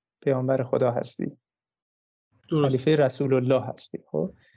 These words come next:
Speaker 1: بنابراین شما عملاً توی ه-، از همون صدر اسلام می‌بینی که اینجا، اه، کسی که حاکمه در واقع مستقیما نماینده خداست و بعد از این خلیفه هم خلیفه بنی امیه،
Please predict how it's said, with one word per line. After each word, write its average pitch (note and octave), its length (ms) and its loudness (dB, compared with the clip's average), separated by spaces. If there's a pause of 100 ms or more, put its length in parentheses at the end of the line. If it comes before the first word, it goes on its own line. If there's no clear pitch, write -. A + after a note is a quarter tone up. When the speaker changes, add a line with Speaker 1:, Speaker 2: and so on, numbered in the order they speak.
(280)
Speaker 1:
بنابراین F3 920 2
شما F#3+ 440 -2
عملاً E3 480 0
توی F#3 180 0
ه-، E3 200 -2
از D#3 180 -2
همون F3 280 0
صدر E3 680 0
اسلام D3+ 400 -4
می‌بینی D#3+ 380 -2
که D3 260 0 (100)
اینجا، D3+ 560 0 (480)
اه، C#3 280 2
کسی D#3+ 320 0
که E3+ 120 0
حاکمه D3+ 920 2 (500)
در C#3 200 2
واقع C3+ 220 2
مستقیما C#3+ 500 0
نماینده C3 480 0
خداست - 500 -10
و D3 200 2
بعد D#3+ 460 0
از F3 200 2
این F3+ 360 -2
خلیفه D3+ 480 -2
هم F3 280 -2
خلیفه D3 600 -2 (200)
بنی D3 220 -6
امیه، C3 520 -6